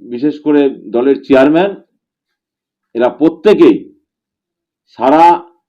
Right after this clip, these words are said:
বাংলার মানুষের জন্য, বাংলার, উম, মানে আমার দেশের জন্য,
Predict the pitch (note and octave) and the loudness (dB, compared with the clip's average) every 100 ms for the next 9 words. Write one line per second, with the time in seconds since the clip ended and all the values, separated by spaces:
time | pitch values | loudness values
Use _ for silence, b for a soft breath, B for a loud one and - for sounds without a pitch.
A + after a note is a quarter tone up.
0 | _ _ - A#2 B2+ C#3+ E3 C3+ C3 D3+ | _ _ -6 -4 0 0 0 0 0 0
1 | E3+ E3+ C#3+ E3+ E3+ G#3 - _ _ _ | 0 2 2 2 0 -6 -12 _ _ _
2 | _ _ _ _ _ - F#2 E2+ B2 C#3 | _ _ _ _ _ -18 -8 -4 -2 2
3 | D3+ D3+ C#3 - _ _ _ _ _ - | 2 2 -2 -12 _ _ _ _ _ -18
4 | F#2 F2+ F2 E2+ D2+ - _ _ _ _ | -14 -14 -14 -16 -18 -20 _ _ _ _
5 | _ _ G#2+ A#2 B2 C3+ G2+ C3+ C3+ F#3 | _ _ -6 -2 0 0 2 0 2 2
6 | - F3 F3+ A3 | 4 4 2 -2